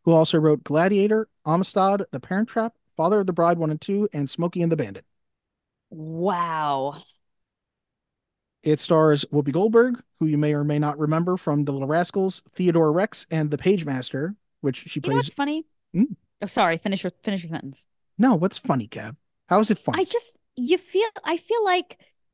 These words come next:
Speaker 2: you don't know Whoopi Goldberg from really anything besides her being Whoopi Goldberg. Like, Whoopi Goldberg never had,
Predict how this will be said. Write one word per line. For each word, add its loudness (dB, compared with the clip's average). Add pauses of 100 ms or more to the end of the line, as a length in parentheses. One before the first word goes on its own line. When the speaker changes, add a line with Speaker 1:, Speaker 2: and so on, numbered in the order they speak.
(220)
Speaker 2:
you -2
don't -2
know 2
Whoopi -4
Goldberg -2 (920)
from 0
really -4 (560)
anything -2 (360)
besides -2
her -6
being -4
Whoopi -4
Goldberg. -4
Like, -2
Whoopi 0
Goldberg 0
never 0
had, 0